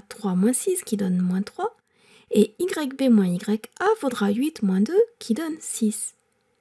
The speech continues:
Pour aller du point A au point B, on recule horizontalement de trois,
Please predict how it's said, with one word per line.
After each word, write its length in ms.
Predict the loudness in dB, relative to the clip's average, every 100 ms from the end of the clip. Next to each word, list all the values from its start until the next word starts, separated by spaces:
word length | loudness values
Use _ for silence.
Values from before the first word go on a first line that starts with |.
| _ _ _ _ _ _ _ _ _
Pour 180 | -10 -2
aller 220 | 0 0
du 140 | 0
point 260 | 0 0 2 2
A 220 | 2 2
au 60 | -2
point 260 | 0 2
B, 140 | 2 2 -2 -2 2
on 120 | 2
recule 500 | 4 0 -2 -2 2
horizontalement 800 | 4 4 2 0 0 2 2 0
de 140 | -2
trois, 400 | -8 -10 -8 -8